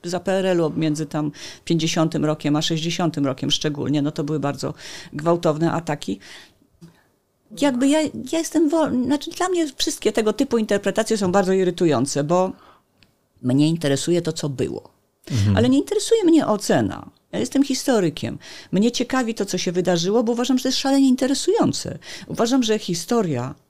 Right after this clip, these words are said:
Speaker 1: pierwszej Rzeczypospolitej jest bardzo interesująca.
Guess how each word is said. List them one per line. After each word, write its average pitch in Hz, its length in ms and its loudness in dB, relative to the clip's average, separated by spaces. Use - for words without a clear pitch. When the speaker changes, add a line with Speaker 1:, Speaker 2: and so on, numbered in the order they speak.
Speaker 1:
pierwszej 185 360 -2
Rzeczypospolitej 156 880 -4
jest 190 240 0
bardzo 233 520 2
interesująca. - 880 -6